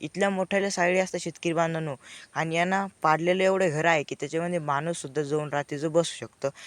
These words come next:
एवढे अवघड त्यांचं घर आहे. तर चला मग आपण, मी तुम्हाला दाखवतो बघा. तर हे बघा किती खोल कपार आहे, याच्यामधून जाणं शक्य नाही आणि रात्रीचं येणं पण शक्य नाही. रात्रीचे बाहेर येत असताना माणसाला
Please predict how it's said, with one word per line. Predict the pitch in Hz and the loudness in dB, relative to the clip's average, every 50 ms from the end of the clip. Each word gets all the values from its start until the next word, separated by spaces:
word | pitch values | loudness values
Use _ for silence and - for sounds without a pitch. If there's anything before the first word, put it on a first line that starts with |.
| - - - - - | -18 -18 -14 -4 0
एवढे | 160 165 156 147 | 2 2 6 6
अवघड | 143 139 143 131 131 139 135 | 6 6 6 4 2 -2 -2
त्यांचं | 135 139 135 127 151 143 123 | -2 -6 -6 -4 -6 -8 -6
घर | - 139 131 | -6 -6 -4
आहे. | 117 107 92 - - - - - - _ - - | -4 -6 -6 -10 -18 -20 -20 -20 -20 _ -10 -10
तर | 135 | -8
चला | 123 - 170 165 170 160 | -4 -2 0 0 0 0
मग | 151 143 | 0 -2
आपण, | 135 123 - - 147 | -2 -4 -6 -8 -8
मी | 147 151 151 | -6 -6 -8
तुम्हाला | 143 - 151 143 143 156 160 - - - - - - - - - 123 | -8 -8 -8 -6 -6 -6 -6 -4 -2 0 0 0 -2 -8 -10 -6 -2
दाखवतो | 127 135 139 - - 135 127 127 | -2 -2 -2 -2 -6 -8 -6 -6
बघा. | 127 131 131 143 - - - - - - - - - - - - - - - - - - - - - - - - - - - - - - - - - - _ - - - - - - - - - - - - - - - - - - | -4 -4 -4 -6 -8 -10 -18 -14 -4 -4 -4 -4 -4 -10 -14 -14 -16 -16 -18 -18 -20 -20 -20 -20 -20 -10 -10 -10 -10 -10 -14 -18 -20 -20 -20 -20 -20 -20 _ -20 -20 -20 -20 -18 -8 -2 -2 -2 -2 -4 -14 -20 -20 -20 -20 -14 -12
तर | 139 | -12
हे | 127 107 151 147 | -8 -6 -6 -4
बघा | 151 147 131 147 160 - _ _ _ _ _ _ - | -2 -2 -2 -4 -8 -10 _ _ _ _ _ _ -12
किती | - 143 131 - 151 - | -10 -10 -8 -8 -10 -8
खोल | - - 131 147 160 165 _ - | -6 -6 -6 -6 -6 -8 _ -6
कपार | - 143 - 143 139 | -6 -4 -2 -2 -2
आहे, | 127 123 117 110 117 120 | -2 -4 -6 -8 -6 -8
याच्यामधून | 127 127 - 175 180 180 185 180 180 202 202 190 156 | -6 -2 -2 -2 0 0 -2 -2 -2 -2 -4 -2 0
जाणं | 143 151 135 139 165 185 190 | 2 2 2 2 2 0 0
शक्य | 185 - 170 156 _ - 170 170 | 0 -2 -6 -6 _ -4 -2 0
नाही | 160 160 175 190 - - - - - - - - - | 0 0 -2 -4 -8 -14 -16 -16 -16 -16 -16 -12 -10
आणि | 127 139 135 | -8 -8 -6
रात्रीचं | 120 135 135 123 - - 151 175 170 - 170 | 0 0 -2 -2 -2 -8 -8 -6 -4 -4 -4
येणं | 170 170 170 165 | -4 -4 -4 -4
पण | 160 170 170 | -2 -2 -2
शक्य | 165 - 143 127 - - 135 | -2 -2 -4 -4 -2 -4 -2
नाही. | 135 127 123 | -2 0 0
रात्रीचे | 123 127 127 - - 156 170 160 170 | 0 0 -2 -2 -6 -6 -4 -4 -2
बाहेर | 147 156 160 170 170 160 | 0 2 2 2 2 0
येत | 160 151 - | -2 -2 -4
असताना | 165 156 - - 147 139 147 160 - - - - - - - - _ - | -4 -4 -4 -8 -8 -6 -6 -8 -8 -10 -14 -14 -14 -14 -14 -16 _ -4
माणसाला | 139 143 151 147 131 156 147 156 | -2 -2 -2 -2 -2 -4 -4 -4